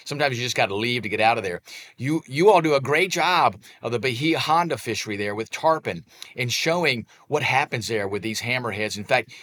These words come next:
you've shown, too, how incredible animals these are and actually going to catch one and said, "Hey, this is one of the biggest fish, you know, they ever, ever caught in your lifetime." So we, we see that. I mean, I, I've had the opportunity to travel to Florida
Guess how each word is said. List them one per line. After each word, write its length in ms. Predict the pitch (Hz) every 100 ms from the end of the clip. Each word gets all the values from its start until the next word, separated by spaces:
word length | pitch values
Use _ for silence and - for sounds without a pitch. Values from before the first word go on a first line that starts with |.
| -
you've 180 | 165 247
shown, 280 | 185 139 123
too, 180 | 156
how 200 | 139 135
incredible 460 | 135 - 160 147 117
animals 420 | 123 175 143 101
these 200 | 110 101
are 140 | 104 107
and 100 | 110
actually 300 | 117 123 113
going 260 | 120 117
to 140 | 113 104
catch 360 | - 165 -
one 160 | 98 92
and 80 | 92
said, 220 | 107 101
"Hey, 160 | 117
this 180 | 113 113
is 80 | 127
one 140 | 120
of 60 | 107
the 60 | 92
biggest 340 | 117 110 -
fish, 320 | 120 113 - - - -
you 80 | 123
know, 80 | 107
they 80 | 104
ever, 180 | 104 -
ever 200 | 113 110
caught 240 | - 107
in 40 |
your 140 | 104 101
lifetime." 560 | 127 185 - 101 87 - - - -
So 200 | - 175
we, 240 | 175 190 165
we 160 | 160 175
see 340 | - - 269 233
that. 240 | 110 98
I 40 | 117
mean, 160 | 127
I, 140 | 123 -
I've 180 | 147 180
had 120 | 175
the 120 | 139
opportunity 420 | 127 - 151 143 110
to 60 |
travel 460 | 92 131 127 120 113
to 160 | - 117
Florida 540 | - 135 135 98